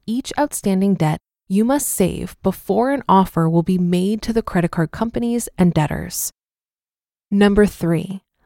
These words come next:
length of time before results are realized. The debt settlement company needs to tell you how many months or years it will take to get results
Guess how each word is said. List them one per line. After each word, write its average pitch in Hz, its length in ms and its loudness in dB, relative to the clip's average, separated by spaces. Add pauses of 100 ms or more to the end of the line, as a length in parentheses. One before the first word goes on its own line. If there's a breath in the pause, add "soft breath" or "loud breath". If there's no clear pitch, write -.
length 202 420 2
of 262 140 -2
time 196 460 0
before 202 340 0
results 196 640 2
are 202 80 4
realized. 165 880 0 (1000)
The 240 100 0
debt 302 280 -2
settlement 247 380 0
company 170 360 2
needs 170 360 4
to - 40 -20
tell 208 180 -2
you 185 160 4
how 190 280 -2
many 285 220 -2
months 185 400 2
or 196 100 2
years 190 680 -4
it 214 60 2
will 196 120 2
take - 280 -6
to 262 100 -4
get - 160 -4
results 196 600 0